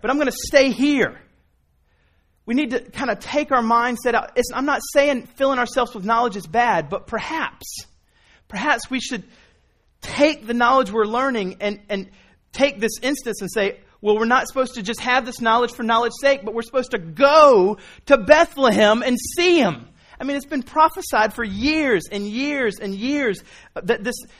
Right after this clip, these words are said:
that this Messiah is coming. They know, they said, "Oh, yeah, it's supposed to be in Bethlehem."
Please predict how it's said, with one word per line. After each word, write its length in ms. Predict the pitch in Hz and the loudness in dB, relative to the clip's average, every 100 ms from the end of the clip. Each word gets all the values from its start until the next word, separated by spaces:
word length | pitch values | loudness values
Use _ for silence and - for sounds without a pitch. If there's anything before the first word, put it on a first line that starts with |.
| - | -12
that 100 | 214 | -8
this 160 | 220 | -6
Messiah 440 | 226 196 254 262 247 | -8 -4 0 0 0
is 100 | - | -2
coming. 340 | - 277 226 | -4 -4 -2
They 120 | 220 | -2
know, 200 | 233 277 | 0 2
they 80 | 254 | 2
said, 180 | 233 240 | 0 0
"Oh, 140 | 294 | 0
yeah, 220 | 311 302 269 | 2 2 0
it's 80 | |
supposed 160 | - 254 | -4 -10
to 80 | 269 | -6
be 60 | |
in 40 | 262 | 0
Bethlehem." 540 | 285 285 220 185 165 | 0 0 -4 -4 -6